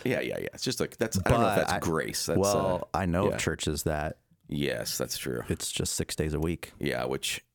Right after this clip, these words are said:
Speaker 1: yeah, which is what we would call unhealthy.
Speaker 2: Yeah.
Speaker 1: Uh, so we prefer to be healthy.
Speaker 2: Yeah.
Speaker 1: Um, uh, rest up so you don't get messed up
Speaker 2: Right,
Speaker 1: is one
Speaker 2: that's
Speaker 1: of
Speaker 2: one of
Speaker 1: our
Speaker 2: our values.
Speaker 1: Yeah, <laughs> one of our values.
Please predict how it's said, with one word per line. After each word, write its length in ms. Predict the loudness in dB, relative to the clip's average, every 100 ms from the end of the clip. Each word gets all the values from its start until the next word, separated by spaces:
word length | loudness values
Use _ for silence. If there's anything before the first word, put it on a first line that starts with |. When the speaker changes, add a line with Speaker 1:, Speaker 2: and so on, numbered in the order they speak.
| -4
Speaker 1:
yeah, 100 | -2
which 220 | 0 0
is 200 | 0 0 -2
what 160 | 0
we 80 | 2
would 160 | 0 -2
call 380 | -2 -2 -4 -10 _
unhealthy. 580 | -2 -2 -4 -4 -6 -6 -2
Speaker 2:
Yeah. 220 | 0 0 -2 -4
Speaker 1:
Uh, 380 | 0 0 2 0
so 160 | 0 0
we 240 | 2 0
prefer 420 | 0 -4 -2 -2
to 60 | 0
be 340 | 0 -2 -2 -6
healthy. 460 | -4 -4 -2 -4 -2
Speaker 2:
Yeah. 220 | 0 2
Speaker 1:
Um, 460 | 2 0 -2 -4 -6 -12 -20 -8 -4
uh, 380 | -2 -2 -2 -2 0
rest 340 | 0 0 0
up 160 | 0 0
so 140 | -2
you 100 | 0
don't 220 | 0 -2
get 180 | -2 -2
messed 400 | -2 -2 -2 -2
up 180 | -2 0
Speaker 2:
Right, 260 | 0 2 0
Speaker 1:
is 140 | 0
one 100 | 2
Speaker 2:
that's 140 | 2 2
Speaker 1:
of 20 |
Speaker 2:
one 80 | 2
of 40 | 2
Speaker 1:
our 60 |
Speaker 2:
our 60 | 0
values. 360 | -2 -2 0
Speaker 1:
Yeah, 160 | 2 2
<laughs> 80 | 2
one 120 | 2
of 140 | 2 2
our 180 | 0 2
values. 420 | 2 2 2